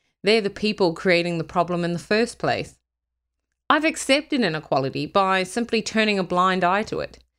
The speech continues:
For me, this is particularly ironic, given that I've spent years advocating for gender equality, only to realize early on that I was really the problem. Being unaware of people's experiences of inequality,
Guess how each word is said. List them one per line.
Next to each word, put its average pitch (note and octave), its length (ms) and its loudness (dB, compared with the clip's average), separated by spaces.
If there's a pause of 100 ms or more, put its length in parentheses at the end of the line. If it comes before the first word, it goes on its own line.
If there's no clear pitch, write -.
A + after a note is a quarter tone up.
(640)
For A3+ 100 0
me, D#4 220 8
this C4 180 -4
is A#3 100 0
particularly E3 600 0
ironic, C#3+ 480 0
given E3 220 0
that D3+ 120 2
I've D3+ 120 0
spent D#3+ 260 -2
years F#3 420 2
advocating D3 540 -2
for C#3 100 -6
gender C3+ 320 -2
equality, D3 540 -2
only F3 280 2
to D#3+ 80 -2
realize D3+ 680 2
early D#3+ 300 2
on D3+ 260 -2
that D3 260 2 (200)
I E3+ 160 -2
was F3+ 240 0
really D#3+ 240 0
the C#3 80 -6
problem. F3+ 600 -4 (380)
Being C4 240 4
unaware B3 420 2
of A#3 60 -10
people's A#3 300 -2
experiences A3+ 720 0
of D#3+ 100 0
inequality, C#3+ 720 -4